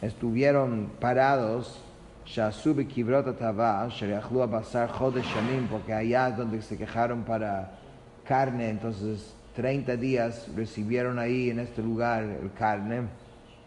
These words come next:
que era de veinte de Iyar a, hasta veinte de Sivan.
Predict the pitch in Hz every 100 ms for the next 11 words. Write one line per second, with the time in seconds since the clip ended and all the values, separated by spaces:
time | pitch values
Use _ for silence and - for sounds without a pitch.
0 | - - - - - - - - - -
1 | - - - 113 135 123 113 98 - 101
2 | 120 113 107 104 - 98 131 135 131 120
3 | 87 117 123 123 113 - 117 - - 131
4 | 131 120 101 127 131 123 113 107 - 107
5 | 98 85 104 107